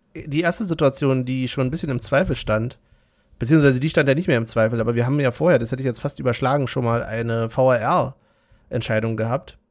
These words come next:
wo der V A R mit rangezogen wurde, nämlich vermeintliches Handspiel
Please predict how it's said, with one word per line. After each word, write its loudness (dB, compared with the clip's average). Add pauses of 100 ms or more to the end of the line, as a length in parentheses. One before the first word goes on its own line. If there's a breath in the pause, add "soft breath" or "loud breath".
(460)
wo -4
der 0
V 2
A 2
R 2
mit 0
rangezogen -2
wurde, -2
nämlich -4
vermeintliches -2
Handspiel -2